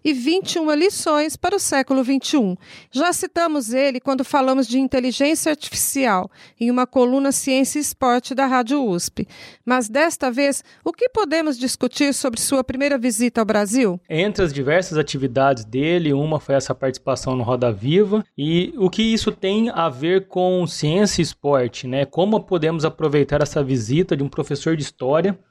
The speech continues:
Speaker 2: que fala muito de tecnologia e principalmente de inteligência artificial para a ciência do esporte?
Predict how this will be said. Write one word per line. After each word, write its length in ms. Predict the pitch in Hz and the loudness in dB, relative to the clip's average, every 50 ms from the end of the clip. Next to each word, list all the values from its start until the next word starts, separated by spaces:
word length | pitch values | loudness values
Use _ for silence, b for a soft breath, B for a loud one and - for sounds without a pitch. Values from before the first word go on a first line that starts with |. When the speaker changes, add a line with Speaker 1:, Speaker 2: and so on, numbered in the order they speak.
| _ | _
Speaker 2:
que 80 | _ 143 | _ -20
fala 300 | - - 175 185 208 196 | -4 0 0 2 2 0
muito 320 | 165 160 190 220 214 208 | 0 0 0 0 0 0
de 100 | 175 175 | -2 -4
tecnologia 1120 | 170 - 175 165 - 170 160 156 151 147 135 113 - - 131 147 170 180 190 190 180 165 - - | 0 0 -2 -2 0 -4 -2 2 2 2 2 2 0 -4 -4 -4 -2 0 0 0 0 -2 -4 -6
e 320 | 170 160 160 156 156 151 151 _ | -4 -2 2 2 2 2 0 _
principalmente 1120 | 151 160 165 - - - 160 151 147 139 143 147 151 156 143 - 156 147 139 135 123 123 143 | -4 -4 -4 -4 -2 -2 0 0 2 2 2 2 2 0 0 0 0 2 2 2 2 0 -4
de 140 | - 127 135 | -6 -4 -2
inteligência 720 | 151 139 - 143 143 139 135 120 120 139 143 135 - 143 | -2 0 0 0 2 2 2 2 2 0 0 0 0 0
artificial 760 | 135 131 - - - - - 135 127 131 147 170 190 - _ _ _ _ | -2 -2 -4 -12 -12 -6 -2 0 0 2 0 -2 -2 -6 _ _ _ _
para 280 | _ 147 151 165 185 185 | _ 0 0 2 2 0
a 20 | |
ciência 500 | 170 - - 175 156 151 151 147 - 156 | -2 0 -2 0 0 2 0 0 0 0
do 100 | 139 131 | 0 0
esporte? 600 | 143 139 - _ - 120 110 104 107 - - - | 0 -2 -2 _ -2 0 0 -2 -4 -8 -14 -20